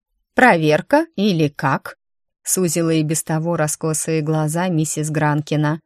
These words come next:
«А ректор знает?» «Лорд Нобель в курсе. Академия получила от империи финансирование. Я должна проверить, в каких условиях живут студенты, как питаются», надменно проговорила Елена,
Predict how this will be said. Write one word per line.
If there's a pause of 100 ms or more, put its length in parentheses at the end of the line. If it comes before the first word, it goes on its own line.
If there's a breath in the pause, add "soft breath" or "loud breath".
(240)
«А
ректор
знает?» (380)
«Лорд
Нобель
в
курсе. (280)
Академия
получила
от
империи
финансирование. (220)
Я
должна
проверить,
в
каких
условиях
живут
студенты, (260 soft breath)
как
питаются», (380)
надменно
проговорила
Елена,